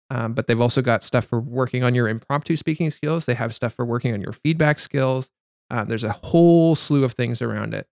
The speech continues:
And I was a member of a Toastmasters club for about six years. I saw people coming in where, like, the first time they had to stand up in front of people and try to speak, they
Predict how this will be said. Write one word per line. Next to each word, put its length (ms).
And 480
I 100
was 140
a 40
member 300
of 100
a 60
Toastmasters 560
club 160
for 100
about 220
six 320
years. 400
I 80
saw 160
people 240
coming 280
in 220
where, 360
like, 240
the 120
first 280
time 160
they 120
had 200
to 80
stand 300
up 140
in 80
front 160
of 80
people 300
and 160
try 180
to 100
speak, 380
they 380